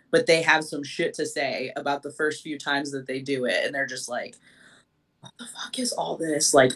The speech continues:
I still, I'm coming back for more, but what the fuck?"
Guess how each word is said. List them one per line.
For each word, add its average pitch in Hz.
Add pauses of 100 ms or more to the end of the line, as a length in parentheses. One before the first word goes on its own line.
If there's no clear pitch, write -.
I 160
still, 165
I'm 156
coming 175
back 202
for 160
more, 165
but 135
what 143
the 127
fuck?" 143